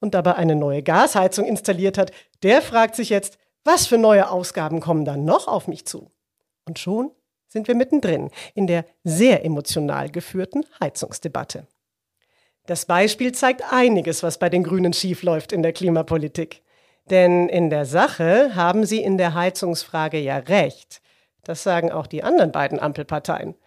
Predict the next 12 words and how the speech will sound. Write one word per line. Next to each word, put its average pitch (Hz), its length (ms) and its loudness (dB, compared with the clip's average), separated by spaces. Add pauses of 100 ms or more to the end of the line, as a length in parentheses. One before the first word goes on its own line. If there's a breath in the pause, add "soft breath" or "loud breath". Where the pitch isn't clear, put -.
(500)
S 185 220 0
P 175 160 -6
D 208 300 0
und 359 360 0
F 254 220 -2
D 202 140 -6
P 151 320 -4
haben 151 300 -4 (100)
insgesamt 226 640 -4 (160)
dreimal 202 720 2 (560)
im 160 100 -10
Koalitionsvertrag 170 1080 -6